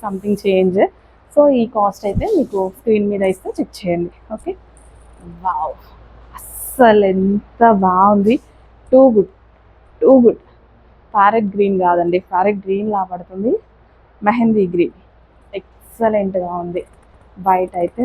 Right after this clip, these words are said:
అదిరిపోయింది శారీ. వావ్, తీయబుద్ధి కావట్లేదు, అంత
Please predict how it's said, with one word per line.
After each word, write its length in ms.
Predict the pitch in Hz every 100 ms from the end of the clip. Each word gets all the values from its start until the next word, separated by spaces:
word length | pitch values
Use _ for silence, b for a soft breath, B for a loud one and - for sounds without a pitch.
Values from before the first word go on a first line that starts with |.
| 214
అదిరిపోయింది 800 | 175 - - 190 185 190 180 175 -
శారీ. 240 | 170 170 - _ _ - 175 - _ _ _ _ _ _ _ - 185 190 185
వావ్, 400 | 160 156 139 175 - _ _ _ - - - _ _
తీయబుద్ధి 440 | 226 214 208 185 190
కావట్లేదు, 360 | 190 190 185 190
అంత 160 | 196